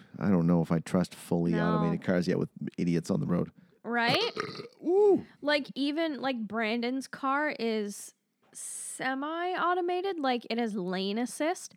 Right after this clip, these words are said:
Speaker 2: So if your signal's not on and it senses you're, like, about to go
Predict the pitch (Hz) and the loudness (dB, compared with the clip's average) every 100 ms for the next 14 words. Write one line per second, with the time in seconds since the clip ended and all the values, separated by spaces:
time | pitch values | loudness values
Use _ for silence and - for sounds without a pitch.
0 | - - - - - - 254 226 - 240 | -20 -20 -20 -18 -6 4 6 6 4 0
1 | - 240 240 - 226 220 226 226 233 202 | 2 0 0 0 -2 0 0 0 0 0
2 | 190 185 185 190 190 - - 208 202 190 | 2 0 0 -2 -4 -6 -4 -4 -4 -8
3 | 190 190 185 185 185 180 - 202 196 180 | -6 -4 -4 -2 -2 -2 -2 -4 -2 0
4 | 196 - 214 185 170 175 185 | -2 -4 -8 -4 -4 -2 -4